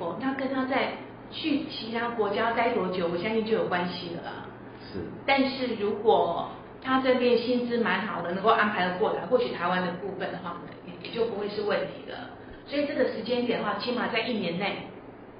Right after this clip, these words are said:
Speaker 1: 他没有固定收入之前的话，他的一些固定开销要不要继续，这是他一定要拉出来的。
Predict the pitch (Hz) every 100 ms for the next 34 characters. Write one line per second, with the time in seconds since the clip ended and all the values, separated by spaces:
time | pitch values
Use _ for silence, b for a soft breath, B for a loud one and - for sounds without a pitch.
0 | - - - B B B - 277 285 240
1 | 240 240 226 226 214 214 214 - 170 -
2 | 202 165 214 233 226 240 226 220 214 202
3 | 196 190 196 214 214 185 - - 214 -
4 | 196 - - - 269 262 247 226 233 220
5 | 208 208 202 175 - -